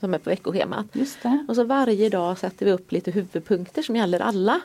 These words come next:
Speaker 2: Mm.
Speaker 1: Att på morgonen är det fika, eh, och sen är man ute och jobbar med djuren, det är lunch, och sen så kan det se lite olika ut olika dagar vad vi gör på eftermiddagen.
Speaker 2: Mm.
Speaker 1: Och så finns det en liten bild för slänga sopor och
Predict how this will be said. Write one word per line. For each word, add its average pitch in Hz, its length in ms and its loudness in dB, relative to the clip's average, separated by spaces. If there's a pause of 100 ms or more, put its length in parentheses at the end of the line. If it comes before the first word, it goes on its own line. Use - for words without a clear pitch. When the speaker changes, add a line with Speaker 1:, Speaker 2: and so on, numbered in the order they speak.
Speaker 2:
Mm. 247 380 4
Speaker 1:
Att - 120 -8
på 170 80 -10
morgonen 170 460 -4
är 156 60 -8
det - 120 -6
fika, 285 680 0 (720)
eh, 185 260 -4 (120)
och - 200 -4
sen 170 180 -8
är 165 40 -4
man 165 140 -4
ute 160 220 -6
och - 60 -4
jobbar 160 180 -6
med 170 140 -2
djuren, 285 920 2 (180)
det - 200 -6
är - 40 -4
lunch, 277 1040 2 (280)
och 196 240 0
sen 175 220 -4
så 180 280 2 (200)
kan 214 120 2
det 214 60 -2
se 214 100 4
lite 202 180 4
olika 226 280 2
ut 180 160 2
olika 175 220 -2
dagar 165 360 0
vad 160 140 -2
vi 156 80 0
gör 156 100 0
på - 100 -8
eftermiddagen. 175 680 -4
Speaker 2:
Mm. 254 320 4
Speaker 1:
Och 208 80 -6
så 220 100 0
finns 233 200 0
det 220 80 -2
en 220 60 2
liten 226 260 0
bild 180 300 2
för 170 280 -2 (220)
slänga 185 360 -2
sopor 165 880 -2
och - 180 -8